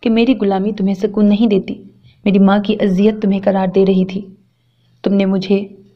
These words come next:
मोहरा बनाया है माही, मैं जानता हूँ।" कदम रोक कर वो संजीदगी से बोला। महरमा के चेहरे की रंगत यकलख्त बदली थी। "ये पहली और आखिरी बार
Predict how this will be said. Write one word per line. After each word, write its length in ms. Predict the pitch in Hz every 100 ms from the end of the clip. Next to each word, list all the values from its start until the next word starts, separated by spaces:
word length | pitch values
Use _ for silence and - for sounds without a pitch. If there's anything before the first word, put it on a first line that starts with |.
| _ -
मोहरा 340 | 214 208 220
बनाया 260 | 214 196 175
है 160 | 185 185
माही, 280 | 185 180
मैं 120 | 233 220
जानता 320 | 185 180 190
हूँ।" 180 | 175 190 _ _ _ _ _
कदम 240 | 202 190 196
रोक 300 | 196 202 -
कर 140 | 185
वो 140 | 185 202
संजीदगी 520 | 208 196 196 202 226
से 140 | 214
बोला। 340 | 180 185 185 196 - _ - _ _ _
महरमा 320 | 254 247 247 277
के 140 | 277
चेहरे 300 | 262 233 247
की 160 | 254 220
रंगत 420 | 202 190 202 - - _ _ _ 214
यकलख्त 540 | 233 226 208 202 -
बदली 280 | 190 190 214
थी। 380 | 202 202 - _ _ _ _ _ _ _ _ _ _ _ _ _ _ _ _ -
"ये 80 | 220
पहली 320 | 226 226 254
और 160 | 262 240
आखिरी 320 | 214 220 233
बार 220 | 202 185